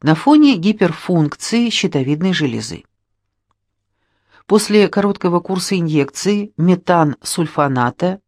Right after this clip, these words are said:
дигидроэрготамина все невротические симптомы исчезли. Пациентка выздоровела и смогла уладить свой конфликт с мужем.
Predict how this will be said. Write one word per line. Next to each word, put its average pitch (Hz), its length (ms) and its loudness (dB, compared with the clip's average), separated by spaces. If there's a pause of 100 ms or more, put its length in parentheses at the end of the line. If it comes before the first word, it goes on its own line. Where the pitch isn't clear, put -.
(480)
дигидроэрготамина 151 1800 0 (520)
все - 380 0
невротические 131 880 -2
симптомы 226 680 -2
исчезли. - 800 -4 (500)
Пациентка 139 640 -2
выздоровела 147 800 -2 (300)
и 196 80 -4
смогла 190 480 2
уладить 180 600 0
свой 165 320 -2
конфликт 143 560 -4
с - 140 -10
мужем. 107 420 -6